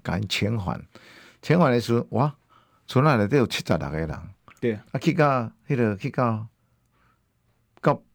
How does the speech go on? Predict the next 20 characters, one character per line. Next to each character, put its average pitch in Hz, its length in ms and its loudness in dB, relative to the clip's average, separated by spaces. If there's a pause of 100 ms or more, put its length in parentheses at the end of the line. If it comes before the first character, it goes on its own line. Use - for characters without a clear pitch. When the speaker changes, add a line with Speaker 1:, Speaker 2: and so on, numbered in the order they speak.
Speaker 1:
平 117 280 -2
潭 113 240 -2
的 87 120 -2
时 92 260 -6
候 90 60 -6
哦， 85 160 -10 (220)
内 90 100 -4
底 151 100 -2
有 123 100 4
二 98 200 -4
十 92 240 0
五 85 140 -4
个 95 60 0
人 85 200 -4
翘 98 200 0
去 85 160 -8
啊。 107 160 -14 (160)
Speaker 2:
夭 107 140 -8
寿 107 180 -14
诶。 - 140 -12